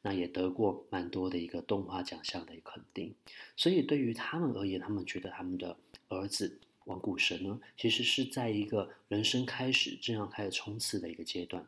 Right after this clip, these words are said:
特别是他，呃，离开了纽约，然后回到了台湾，自行创业，经历过一些，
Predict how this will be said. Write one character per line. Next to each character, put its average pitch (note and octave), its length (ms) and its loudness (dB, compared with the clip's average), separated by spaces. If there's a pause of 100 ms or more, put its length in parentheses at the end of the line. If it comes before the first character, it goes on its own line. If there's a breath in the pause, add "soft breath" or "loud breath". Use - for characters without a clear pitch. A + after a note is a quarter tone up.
特 A#2+ 160 0
别 F#2+ 240 2
是 G#2+ 220 8
他， G#2 260 -4 (420 loud breath)
呃， F2 280 -8
离 G2 100 0
开 - 200 -4
了 A#2+ 100 2
纽 F2+ 240 -2
约， F#2 240 2
然 F2 120 -2
后 F2 100 -2
回 F2 160 -4
到 F2 180 -4
了 E2 80 -6
台 - 240 -8
湾， F#2 320 -4
自 - 140 -2
行 - 240 -2
创 F#2+ 360 -2
业， F2+ 200 0
经 - 200 -4
历 F#2 180 -2
过 F#2+ 360 -6 (380 loud breath)
一 G#2 80 -4
些， F#2 340 0